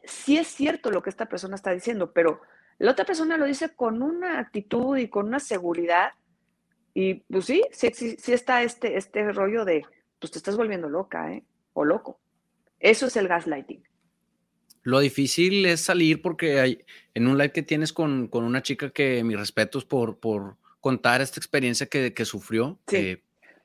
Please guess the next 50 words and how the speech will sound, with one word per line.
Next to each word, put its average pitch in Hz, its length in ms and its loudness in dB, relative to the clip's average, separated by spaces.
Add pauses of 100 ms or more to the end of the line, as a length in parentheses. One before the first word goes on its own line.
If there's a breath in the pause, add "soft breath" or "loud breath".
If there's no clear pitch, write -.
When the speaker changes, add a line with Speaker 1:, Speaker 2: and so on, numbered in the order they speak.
Speaker 2:
pues 104 160 -8
sí, 165 100 0
porque 220 220 2
Speaker 1:
Silvia. 180 160 4
Speaker 2:
sufrió 113 140 -2
literal. 120 480 -2 (560 soft breath)
No, 117 200 2
Speaker 1:
Sí, 135 60 2
Speaker 2:
no 123 60 6
Speaker 1:
sí, 120 40 6
Speaker 2:
recuerdo 127 260 2
el - 20 2
Speaker 1:
sí. - 20 2
Speaker 2:
nombre, 127 220 0
pero 113 140 0
sí, 131 160 2
la 127 160 4
cuenta 139 320 2
y 175 60 4
dices, 147 440 0
"Ay", 165 400 0
o 165 80 0
sea, 151 200 0 (140)
co-, - 200 -8
¿en 160 140 2
qué 156 140 -2
momento, 196 800 -2
cómo, 185 360 0
cómo 185 320 0
suelen 190 440 0
salir? 151 420 0
O 151 60 -2
sea, 156 160 0
¿en 143 100 -2
qué - 140 -6 (320 loud breath)
terminan 139 400 2
en 160 120 2
una 160 220 0
tragedia, 160 720 -2
terminan 131 420 -2
en 131 100 -2
un 131 140 -2
abandono, 131 800 -2
algún 117 220 -2
familiar 127 300 -2
tiene 127 200 -6
que 135 80 -8
intervenir? 120 540 -2 (360 loud breath)
¿Cómo 302 260 0
suelen, 170 720 0